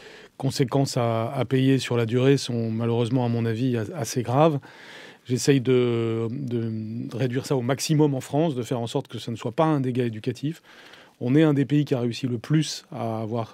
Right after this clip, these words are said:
à garder ses élèves à l'école, et notamment à la rentrée dernière, ils sont tous revenus d'une certaine façon, et c'est une très bonne chose. Euh, par ailleurs, les études confortent plutôt les options que nous avons prises, y compris en Allemagne d'ailleurs, où une étude récente m-, montrait que dans les seize Länder, la contagiosité a été faible.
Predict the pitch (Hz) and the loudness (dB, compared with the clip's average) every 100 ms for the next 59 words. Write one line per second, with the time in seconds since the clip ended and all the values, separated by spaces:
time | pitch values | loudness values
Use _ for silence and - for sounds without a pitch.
0 | - 110 104 123 143 160 127 120 120 110 | -10 -4 -2 2 2 2 -2 -2 -2 -2
1 | 113 170 208 120 104 104 117 123 117 110 | -2 0 0 -2 -8 -8 -4 -2 -2 -4
2 | - 117 117 143 135 107 117 - - - | -6 -6 0 0 0 -4 -10 -12 -20 -20
3 | - - _ _ - 120 165 143 196 202 | -20 -20 _ _ -10 -4 0 4 4 4
4 | 131 131 127 117 131 185 175 - 110 120 | 0 -2 -2 -2 -2 0 0 0 -4 -6
5 | 110 123 120 117 151 165 - - - - | -4 -4 -4 0 0 0 -8 -20 -20 -20
6 | - - 123 120 110 143 135 170 165 131 | -20 -10 -6 -4 2 4 6 6 4 2
7 | 143 175 - 143 143 - 151 175 175 131 | 0 -2 -2 0 -2 -2 0 2 4 2
8 | 135 165 151 135 131 135 - 202 123 127 | 0 -2 -2 -2 0 0 0 0 -2 -4
9 | 135 - 139 - 165 135 123 143 220 165 | -8 -4 -6 0 0 2 2 2 2 2
10 | 127 165 131 117 - - - _ 127 117 | 2 2 2 -4 -12 -20 -20 _ -6 -4
11 | - 127 123 - 160 - 131 - 143 120 | -4 -2 -2 0 0 0 -4 -4 -4 -2
12 | - 156 127 123 - 123 127 123 151 139 | 0 0 0 0 0 0 0 2 4 2
13 | - 120 120 107 117 110 139 135 117 101 | -2 -4 -4 -4 -6 -2 2 2 0 -2
14 | 120 - 180 | -2 2 2